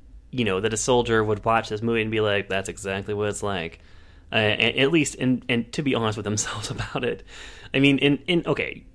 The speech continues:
you know, mea culpa, like, I <laughs> have not now, nor have I ever served in the military. I have no fucking idea.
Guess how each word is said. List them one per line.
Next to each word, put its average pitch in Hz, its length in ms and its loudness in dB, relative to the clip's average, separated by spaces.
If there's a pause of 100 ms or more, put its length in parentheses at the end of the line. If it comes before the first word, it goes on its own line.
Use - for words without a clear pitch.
you 131 120 0
know, 90 120 -2
mea 156 240 4
culpa, 110 440 4
like, 101 400 -2 (140)
I 123 680 2 (140)
<laughs> - 140 -14
have 110 240 -2 (200)
not 113 520 0
now, 120 300 4
nor 113 180 2
have 110 120 2
I 113 60 4
ever 113 300 4
served 110 260 2
in 110 60 0
the 110 40 2
military. 98 580 0 (480)
I 98 100 4
have 92 120 -4
no 92 300 0
fucking 104 280 0
idea. 98 580 0